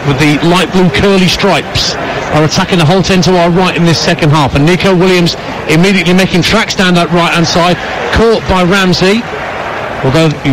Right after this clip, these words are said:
won the ball fairly, Jacob Ramsey, and Chambers' first involvement is to thump the ball downfield. Watkins brings the ball down on his chest, and it's great skill from Youri Tielemans to keep the ball away from two or three Forest challenges and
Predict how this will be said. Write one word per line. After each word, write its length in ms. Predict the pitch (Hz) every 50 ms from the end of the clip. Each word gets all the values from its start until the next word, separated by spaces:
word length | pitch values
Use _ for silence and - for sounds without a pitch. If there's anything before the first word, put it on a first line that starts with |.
| 131 139
won 160 | 185 196 185
the 80 | 165 139
ball 160 | 170 196 185 -
fairly, 540 | - - 208 214 202 185 180 196 226 220 - - - - - - - - - - - - - - -
Jacob 320 | - 180 175 - 180 160
Ramsey, 480 | 160 180 170 170 170 - 190 190 190 - - - - - - - - - -
and 140 | 131 135 139 -
Chambers' 480 | - 208 196 196 185 175 175 170 143
first 280 | - - 180 175 - - 165
involvement 380 | 156 165 175 175 170 139 -
is 100 | 131 - -
to 40 | 151 -
thump 180 | - 175 156 - 160
the 60 | 156
ball 160 | 160 165 160 151
downfield. 400 | 160 156 147 - 160 165 156 143 139 180
Watkins 460 | 190 - - 175 175 165 160 143 - - - - - - - - -
brings 160 | 202 190 165
the 80 | 131 165
ball 200 | 160 175 175 151 -
down 200 | 185 175 180 170 160
on 80 | 147
his 80 | 135 - -
chest, 360 | - - 196 175 156 - - - - - - - - - -
and 80 | 160
it's 120 | 147 135 - - 170
great 220 | 196 220 202 165 -
skill 240 | - - 196 180 165
from 200 | - 175 160 160 165
Youri 240 | 175 170 160 143
Tielemans 380 | - - 180 170 156 147 143 -
to 60 | - 147
keep 200 | - 202 202 - -
the 40 | 160
ball 140 | 156 175 170 165
away 160 | 165 156 151
from 160 | - - 156 143 -
two 140 | - 208 190
or 80 | 170 - -
three 320 | 165 180 185 170 151 123 - - - - - - - - - -
Forest 240 | 190 180 165 - -
challenges 640 | - - 185 175 165 147 135 - - 143 143 139 - - - - - - - - - - - - - - - -
and 60 | 135